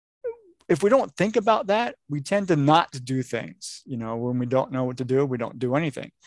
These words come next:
But if you, you know, you start thinking about, well, what's the decision that I have to make? And literally, you could ask yourself,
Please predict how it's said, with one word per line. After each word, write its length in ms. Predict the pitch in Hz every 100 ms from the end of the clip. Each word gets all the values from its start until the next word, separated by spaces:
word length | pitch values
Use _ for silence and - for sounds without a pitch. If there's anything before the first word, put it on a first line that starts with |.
| - - - _ _ -
But 120 | 160
if 160 | 170 -
you, 100 | 165
you 180 | 165
know, 260 | 151 143 139 -
you 80 | 135
start 300 | - 170 -
thinking 300 | 151 139 139
about, 340 | 131 135 180
well, 220 | 139 127 - -
what's 800 | 139 127 135 165 170 - - - _ _ -
the 120 | 143
decision 420 | 135 - 147 127
that 80 | 123
I 60 | 117
have 140 | 113 -
to 80 |
make? 220 | 127 - 147
And 140 | 135
literally, 280 | 151 214 175
you 100 | 143
could 120 | 143
ask 340 | 131 143 -
yourself, 400 | 127 - - -